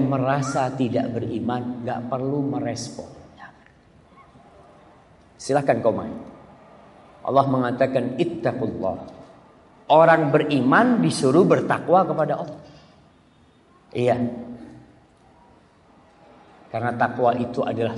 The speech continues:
tujuan Allah menciptakan kita nanti. Allah menyuruh kita beribadah agar meraih takwa.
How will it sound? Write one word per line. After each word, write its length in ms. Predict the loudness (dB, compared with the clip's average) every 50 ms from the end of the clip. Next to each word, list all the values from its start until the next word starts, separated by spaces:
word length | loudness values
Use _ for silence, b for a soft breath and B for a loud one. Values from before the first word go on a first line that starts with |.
| -4
tujuan 480 | -2 -2 0 0 2 2 2 2 2 0
Allah 240 | -2 -2 -2 -2 -2
menciptakan 560 | -4 -6 -6 -6 -6 -6 -6 -4 -4 -6 -4
kita 240 | -4 -4 -4 -4 -6
nanti. 320 | -6 -6 -8 -10 -10 -10 -12 -12 -14 -16 -18 -20 -20 -20 -20 -20 _ -20 -20 _ _ -20 -20 -4 0
Allah 240 | 2 6 6 6 6
menyuruh 400 | 4 4 4 6 8 8 8 8
kita 240 | 6 6 6 6 6
beribadah 720 | 6 6 6 8 8 8 10 8 8 8 6 0 -2 0
agar 200 | 2 4 4 4 6
meraih 320 | 6 6 6 6 4 2
takwa. 400 | 0 -2 -2 -2 -4 -10 -12 -12